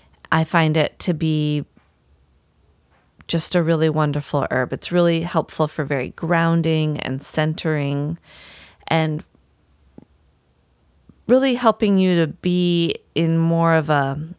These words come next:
more easily get into a meditative state of being. So that's one of my favorite adaptogens. And then I would say oat straw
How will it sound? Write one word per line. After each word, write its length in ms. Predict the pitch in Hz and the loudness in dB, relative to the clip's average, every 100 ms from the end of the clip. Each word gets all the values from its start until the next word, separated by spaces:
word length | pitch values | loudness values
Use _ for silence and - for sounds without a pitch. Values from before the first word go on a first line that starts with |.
| - | 0
more 280 | 190 202 - | 2 2 0
easily 680 | 180 165 175 165 160 151 151 - _ _ _ - | -2 0 0 2 2 0 -2 -8 _ _ _ -8
get 280 | 170 175 - | 0 0 0
into 380 | - 185 180 180 | 0 2 2 2
a 60 | 151 | 2
meditative 640 | 151 147 143 156 147 139 | 2 0 -2 -2 -2 -4
state 480 | - - 156 131 - _ - _ - | -8 -6 -4 -4 -6 _ -20 _ -6
of 180 | 156 135 | -6 -4
being. 480 | 147 135 110 60 - _ _ _ _ _ - - _ _ _ _ _ _ _ _ _ _ _ _ _ _ _ _ _ _ _ _ _ _ _ | -4 -4 -6 -10 -12 _ _ _ _ _ -20 -20 _ _ _ _ _ _ _ _ _ _ _ _ _ _ _ _ _ _ _ _ _ _ _
So 160 | - 190 | -4 2
that's 340 | 202 208 - | 2 2 2
one 140 | 190 | 2
of 80 | 175 | 4
my 180 | 165 165 | 4 2
favorite 460 | - 170 156 156 151 | 0 0 0 0 0
adaptogens. 920 | 151 143 - 147 - 139 147 151 - - | -2 -2 -4 -4 -2 -2 -2 -6 -6 0
And 200 | 185 185 | 2 4
then 440 | 180 180 180 180 _ - - - - - - | 4 2 0 -4 _ -20 -20 -20 -20 -8 2
I 100 | 208 | 2
would 140 | 214 | 2
say 400 | - 208 196 - - _ | 2 4 4 0 -6 _
oat 240 | 196 220 - | 4 4 2
straw 800 | - - 220 190 185 180 185 | -6 0 4 6 6 4 2